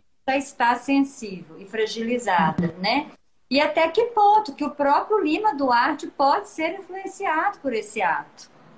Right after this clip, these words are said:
Speaker 2: Eu queria entrar num campo contigo que é um pouco arenoso, porque existe toda uma discussão sobre a arte não pode ter limites. Aquilo do Flávio foi um, um último, ah,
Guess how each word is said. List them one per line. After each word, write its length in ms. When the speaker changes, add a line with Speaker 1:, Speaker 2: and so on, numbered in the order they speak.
Speaker 2:
Eu 140
queria 280
entrar 340
num 560
campo 340
contigo 540
que 140
é 60
um 140
pouco 680
arenoso, 880
porque 280
existe 400
toda 200
uma 120
discussão 640
sobre 560
a 80
arte 260
não 160
pode 300
ter 100
limites. 800
Aquilo 500
do 100
Flávio 540
foi 240
um, 260
um 180
último, 1000
ah, 600